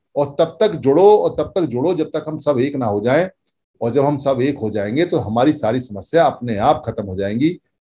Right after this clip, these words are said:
ये प्रकृति का नियम है कि जो लोग इकट्ठे हो जाते हैं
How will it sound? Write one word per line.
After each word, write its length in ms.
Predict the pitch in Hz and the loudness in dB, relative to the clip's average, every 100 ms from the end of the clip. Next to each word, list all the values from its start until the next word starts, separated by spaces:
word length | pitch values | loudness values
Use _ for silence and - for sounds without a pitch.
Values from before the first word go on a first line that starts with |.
| - | -2
ये 120 | 147 | -2
प्रकृति 420 | 147 117 120 117 | 0 0 0 0
का 120 | 113 | -2
नियम 280 | 110 117 107 | 0 0 0
है 120 | 123 | 0
कि 100 | 156 | 0
जो 180 | 135 127 | 0 2
लोग 200 | 123 135 | 2 2
इकट्ठे 300 | 117 110 - | 0 -4 -6
हो 60 | 107 | -2
जाते 260 | 104 - | -2 -2
हैं 180 | 143 180 | -4 -4